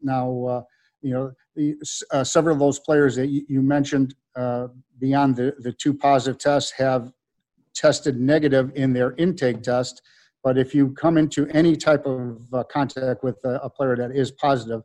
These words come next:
uh, and we, we, we cast a real wide net of, of being in contact with them,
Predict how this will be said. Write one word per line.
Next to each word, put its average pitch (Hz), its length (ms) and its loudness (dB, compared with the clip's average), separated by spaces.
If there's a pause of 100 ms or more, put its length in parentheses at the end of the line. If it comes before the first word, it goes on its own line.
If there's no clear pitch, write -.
(460)
uh, 123 100 -4 (100)
and 127 280 0
we, 135 160 -2
we, 156 200 0
we 139 120 2
cast 143 400 2
a 127 40 -4
real 135 300 4
wide 127 280 -2
net 117 240 -4 (100)
of, 117 220 -14
of 110 120 -12
being 127 220 -4
in 113 100 -6
contact 123 380 -6
with 113 100 -6
them, 113 140 -10